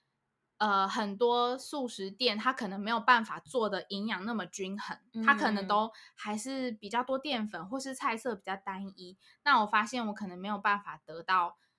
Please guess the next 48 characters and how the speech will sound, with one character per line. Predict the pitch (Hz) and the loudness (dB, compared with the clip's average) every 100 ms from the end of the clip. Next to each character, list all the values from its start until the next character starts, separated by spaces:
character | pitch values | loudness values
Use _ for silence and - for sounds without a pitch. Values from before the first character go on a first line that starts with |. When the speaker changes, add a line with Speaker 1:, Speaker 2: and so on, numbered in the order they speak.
| _ - | _ -4
Speaker 1:
很 | 240 196 | -2 -2
均 | 247 262 | -2 0
衡 | 262 208 | 0 -2
的 | 196 | -4
营 | 196 180 | -8 -8
养， | 190 170 - - | -6 -8 -10 -6
Speaker 2:
嗯 | 226 | -4
哼。 | 220 | -2
Speaker 1:
然 | 208 | -2
后 | |
我 | 240 196 | 0 -2
又 | 220 226 - _ _ _ _ _ | -2 -4 -8 _ _ _ _ _
懒 | 233 180 190 | -4 -2 -2
得 | 202 | -6
自 | 196 254 | -4 -6
己 | 202 | -8
煮， | 196 - 175 _ | -10 -14 -16 _
Speaker 2:
对， | - | -12
对， | 185 | 2
对。 | |
Speaker 1:
所 | 294 | 6
以 | 349 311 226 | 6 4 0
也 | 226 | 0
是 | 220 339 | 2 2
我 | 320 | 2
自 | - 269 | 2 -2
己 | |
的 | 190 190 | -2 0
问 | 233 202 | -2 -4
题。 | - - - - - | -12 -20 -20 -18 -8
然 | 214 220 | 0 4
后 | 302 | 6
又 | 302 | 6
加 | 294 277 | 8 8
上 | 320 247 | 6 2
可 | 208 | -2
能 | 185 175 180 202 - - _ _ | -6 -8 -10 -12 -16 -18 _ _
到 | 330 320 | 8 8
最 | 320 285 | 8 4
后 | 330 220 | 6 4
我 | 190 | 4
发 | 226 247 | 2 2
现 | 285 247 | 0 -4
就 | 240 | -4
是 | 247 240 233 - _ _ | -2 -4 -4 -12 _ _
可 | 220 | -8
能 | 190 185 | -6 0
跟 | 247 254 | 2 2